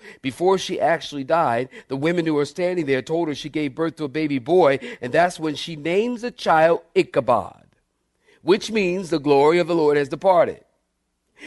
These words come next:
And the reason the glory of the Lord has departed is because the ark of God, which represents the glory of the Lord, had been captured. The glory of the Lord hadn't departed from Israel because the box is gone. Don't get that twisted.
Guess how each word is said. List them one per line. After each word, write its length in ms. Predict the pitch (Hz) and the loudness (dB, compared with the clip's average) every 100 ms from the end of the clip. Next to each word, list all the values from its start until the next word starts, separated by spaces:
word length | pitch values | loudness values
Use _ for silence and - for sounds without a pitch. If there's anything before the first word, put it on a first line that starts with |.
| 226 | -4
And 100 | 160 | -2
the 100 | 165 | 0
reason 640 | 202 277 277 226 233 208 - - | 0 2 2 2 2 0 -8 -8
the 100 | 170 | -4
glory 300 | 151 196 202 | 2 4 6
of 60 | 170 | 4
the 80 | |
Lord 200 | 175 196 | 4 4
has 100 | 185 | 2
departed 460 | 147 135 202 247 220 | 0 -4 2 2 2
is 140 | 175 | -2
because 320 | 147 175 190 160 | -8 0 0 0
the 120 | 180 | 0
ark 280 | 180 202 190 | 2 2 0
of 160 | 156 | -2
God, 380 | 208 226 220 180 | 2 4 4 4
which 180 | 185 170 | 0 2
represents 720 | 202 - 185 143 226 302 - | -2 -2 -6 0 0 0 -2
the 100 | 202 | -2
glory 380 | 165 170 165 160 | 2 4 6 4
of 80 | 160 | 2
the 80 | |
Lord, 260 | 160 180 220 - - _ _ _ | 4 4 4 -2 -20 _ _ _
had 200 | 254 254 | 0 2
been 140 | 262 | 2
captured. 580 | - 302 285 - - - _ _ _ _ _ _ _ _ | 0 -2 -2 -4 -6 -6 _ _ _ _ _ _ _ _
The 100 | - | -2
glory 320 | 196 247 277 269 | 4 6 6 6
of 40 | |
the 80 | 220 | 4
Lord 260 | 240 277 | 4 4
hadn't 220 | 226 214 180 | 4 4 0
departed 400 | 180 208 196 165 | 0 4 4 2
from 160 | 185 | 0
Israel 300 | 233 190 190 | -2 0 -2
because 340 | 165 170 196 139 | -2 2 0 2
the 140 | 156 | 0
box 640 | 127 _ 190 208 277 - 175 | -2 _ 2 2 0 -4 -6
is 160 | 151 | -4
gone. 360 | 123 135 131 180 | -2 0 2 2
Don't 220 | 220 226 | -2 -2
get 220 | 190 143 | -8 -2
that 180 | 143 123 | 0 0
twisted. 460 | 123 120 - 190 | -4 -10 -4 -4